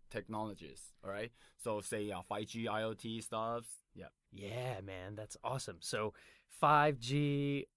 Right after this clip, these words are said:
Speaker 2: I O T, Internet of Things, is
Speaker 1: Yeah,
Speaker 2: that right? Yeah,
Speaker 1: exactly.
Speaker 2: oh, a lot of cool, cool new keywords. So if you're listening to this, make sure you check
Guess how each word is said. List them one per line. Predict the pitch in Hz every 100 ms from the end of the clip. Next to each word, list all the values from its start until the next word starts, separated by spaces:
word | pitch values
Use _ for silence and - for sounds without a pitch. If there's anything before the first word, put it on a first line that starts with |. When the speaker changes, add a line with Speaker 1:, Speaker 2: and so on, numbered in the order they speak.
| 127
Speaker 2:
I | 131 139
O | 143
T, | 139 - 143 110 98 101
Internet | - 151 143 139 -
of | 113
Things, | - 135 113 85
is | 90
Speaker 1:
Yeah, | 139 110
Speaker 2:
that | 104
right? | 117 123
Yeah, | 107 107 101
Speaker 1:
exactly. | 90 98 110
Speaker 2:
oh, | 123
a | 104
lot | 123 160
of | 165
cool, | - - 185 - -
cool | - 185
new | 175 160
keywords. | - 185 143 156 113
So | -
if | 92
you're | 117
listening | 131 143 131
to | 110
this, | 104 117
make | 117
sure | -
you | 147
check | 127 143